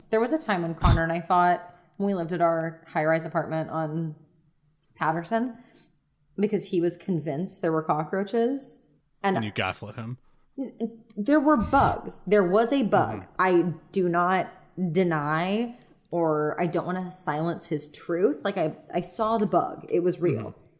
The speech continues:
Speaker 1: It was not a cockroach. And he tried to convince me it was a baby cockroach. But would you believe if you look up, like, baby
Speaker 2: Well, some of these
Speaker 1: bugs,
Speaker 2: were baby
Speaker 1: they all look the
Speaker 2: cockroaches.
Speaker 1: goddamn same.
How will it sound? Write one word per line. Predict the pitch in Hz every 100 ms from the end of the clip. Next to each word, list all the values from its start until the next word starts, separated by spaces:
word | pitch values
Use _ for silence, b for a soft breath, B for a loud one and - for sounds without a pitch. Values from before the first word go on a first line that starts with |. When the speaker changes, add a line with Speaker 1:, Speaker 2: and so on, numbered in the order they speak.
| _ _ _ _ - - -
Speaker 1:
It | 233
was | 240 240
not | 240
a | 240
cockroach. | - 247 247 - - - - - _ - _ -
And | 233
he | 254
tried | 311
to | 294
convince | 294 262
me | 269
it | 240
was | 220
a |
baby | 175 190 190 180 160
cockroach. | 160 143 160 151 151 -
But | 196
would | 247 240
you | 359
believe | 302 226 196
if | 196
you | 202
look | 170 170
up, | 220 220
like, | 180 160 - - - _ _ _ - - - 160 151
baby | 175 190 214 214 214 214 202 185 - -
Speaker 2:
Well, | 156
some | 139 160
of | 160
these | 147 127
Speaker 1:
bugs, | 110
Speaker 2:
were | 120
baby | 110 101
Speaker 1:
they | 101 233
all | 214 262
look | 294 339
the | 330
Speaker 2:
cockroaches. | 226
Speaker 1:
goddamn | 233 247 247 247 226
same. | - 240 208 - - -